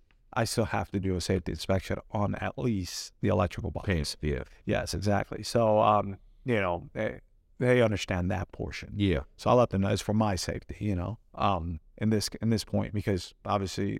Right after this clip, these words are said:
Speaker 1: they probably don't care about safety. <laughs> Even, even though they're living there, they're not gonna let me
Speaker 2: Yeah.
Speaker 1: do a safety inspection.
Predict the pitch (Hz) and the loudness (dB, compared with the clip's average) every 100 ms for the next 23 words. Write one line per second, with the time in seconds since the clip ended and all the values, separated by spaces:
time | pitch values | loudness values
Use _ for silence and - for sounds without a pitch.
0 | - 107 101 107 98 98 90 - 165 165 | -4 -4 0 2 2 0 -4 0 2 4
1 | 110 - 110 - 120 _ _ - - - | 2 0 -8 -10 -20 _ _ -8 -6 -2
2 | 196 285 190 294 - 277 - 180 185 180 | 0 2 2 0 2 0 2 2 2 4
3 | 180 175 165 220 202 156 151 151 147 151 | 2 2 4 4 4 4 4 4 2 2
4 | 156 160 147 151 147 143 214 214 - - | 4 2 2 2 2 2 4 2 -2 0
5 | 165 139 175 196 139 107 - 120 - 139 | 2 2 4 4 2 -2 0 -2 0 -6